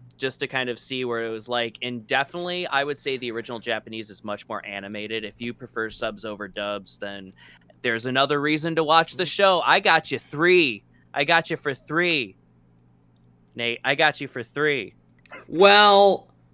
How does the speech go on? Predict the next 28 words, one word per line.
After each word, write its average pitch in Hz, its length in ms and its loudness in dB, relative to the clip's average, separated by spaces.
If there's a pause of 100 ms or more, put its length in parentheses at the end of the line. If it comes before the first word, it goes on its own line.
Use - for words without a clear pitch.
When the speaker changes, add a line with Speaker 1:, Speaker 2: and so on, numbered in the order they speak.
(160)
Speaker 2:
usually 208 880 4
sound 220 440 0
and 226 120 4
animation 175 580 2
are 147 100 0
one 143 460 2
thing. 113 640 -8 (480)
What 147 340 4
really 240 420 2
sells 190 440 2
a 180 60 0
show 160 240 2
for 160 160 -4
me 156 120 2
are 143 220 0
its 139 160 -4
characters 180 720 2 (300)
and 185 280 2
the 240 80 6
story, 170 880 4 (760)
and, 151 340 -2 (340)
ugh, 156 800 6
this 151 120 4
show 147 320 4
is 131 120 2
a 113 100 0
mess. 110 1200 -6 (480)
<laughs> 113 80 -12